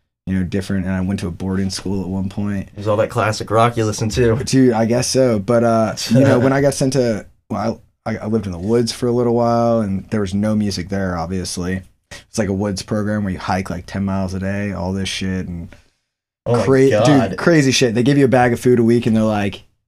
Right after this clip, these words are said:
Speaker 1: "If you run out of food and you eat this all on the first day, you don't have any food for a week later." And so, you know, you just, you learn a lot of, like, things like, "Shit, this is, this is real. Like, you have to live. You have to grow up quick."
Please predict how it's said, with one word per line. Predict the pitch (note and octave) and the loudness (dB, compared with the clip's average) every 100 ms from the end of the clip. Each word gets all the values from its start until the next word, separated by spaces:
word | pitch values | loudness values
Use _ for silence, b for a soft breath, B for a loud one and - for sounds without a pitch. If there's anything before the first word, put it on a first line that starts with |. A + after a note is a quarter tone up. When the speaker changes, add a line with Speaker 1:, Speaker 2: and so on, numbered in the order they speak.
| _ - | _ -8
Speaker 1:
"If | F#2+ F2+ | -6 -4
you | F#2+ G2 G2 G2 | -2 0 0 -2
run | F#2 F#2 F2+ | -2 -4 -2
out | F#2+ | -2
of | A2 | -2
food | - E3+ D#3 | 2 4 4
and | B2 | 4
you | A2+ | 2
eat | G#2 G#2 | 0 0
this | G#2+ A2+ | -2 2
all | C3 C3+ | 2 4
on | D3 | 2
the | |
first | D3 F#3 F3+ | 2 2 2
day, | - G#3 F#3 F3 D#3+ b b _ | 2 4 6 6 4 b b _
you | F#2+ | -4
don't | F#2+ G2 | -4 -2
have | A#2 A#2+ | -2 0
any | B2 | 0
food | - C#3+ C#3 | 0 0 0
for | E3 | 0
a | D#3+ | 2
week | D#3+ D#3+ | 2 2
later." | F3+ F3+ D#3+ D#3+ D#3 - | 2 4 4 2 0 0
And | A2+ A2 A2 | 0 0 0
so, | B2+ C#3 E3 | 0 0 -2
you | - | -2
know, | G3 C3+ D#3+ | -2 -2 -4
you | D3+ | -2
just, | G3 F#3+ - | 0 0 -2
you | - | -2
learn | F#3 G#3+ G#3 | 2 4 4
a | |
lot | F#3 F3+ F3+ | 6 8 8
of, | E3 | 6
like, | D#3+ D3 C3 - b _ - | 6 6 2 -4 b _ -2
things | C3 C#3 C3 | 2 4 4
like, | C3+ A2+ | 2 2
"Shit, | - - A2+ G#2 - | -2 0 2 2 -2
this | F#2 F2 | -6 -4
is, | F#2+ F#2 - - | -4 -6 -10 -12
this | F2+ F2 | -8 -6
is | F2+ | -4
real. | F#2+ G2 G2 G2 | -2 -2 -2 -2
Like, | F2 F2 | -2 -2
you | F#2+ | -4
have | E2+ | -4
to | D#2 | -6
live. | F#2 F2+ E2+ | -4 -4 -4
You | |
have | F#2 - | -6 -6
to | |
grow | D#2+ F2 | -8 -8
up | E2 | -8
quick." | - F2+ E2+ - | -8 -8 -6 -10